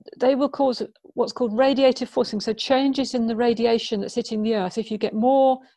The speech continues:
radiation hitting the Earth, that's called a positive radiation forcing, and that will cause warming, and vice versa. So you can see that the orbital changes will affect the radiative forcing.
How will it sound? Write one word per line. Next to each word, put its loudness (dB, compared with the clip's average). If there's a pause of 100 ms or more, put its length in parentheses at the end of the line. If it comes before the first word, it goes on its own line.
(180)
radiation 0
hitting -6
the 2
Earth, -4
that's -14
called -8
a -8
positive -4
radiation -2
forcing, -6
and -6
that -8
will -12
cause -6
warming, -4 (720)
and -4
vice -4
versa. -6 (840)
So -4
you 0
can -8
see 0
that 0
the -6
orbital -2
changes -8
will -8
affect -6
the -8
radiative -6
forcing. -10